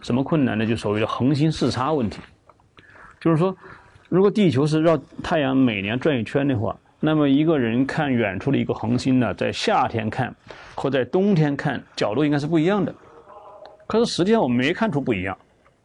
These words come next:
嗯，冬天看夏天看是一样的，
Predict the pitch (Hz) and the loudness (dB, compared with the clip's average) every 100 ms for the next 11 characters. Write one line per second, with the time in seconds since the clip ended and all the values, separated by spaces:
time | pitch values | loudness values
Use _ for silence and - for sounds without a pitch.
0 | _ _ _ _ _ _ - 220 269 - | _ _ _ _ _ _ -4 -2 -2 0
1 | 285 254 240 226 196 220 190 190 170 - | 2 4 4 2 2 0 2 2 0 -2
2 | - 139 147 214 170 | 0 2 2 0 -2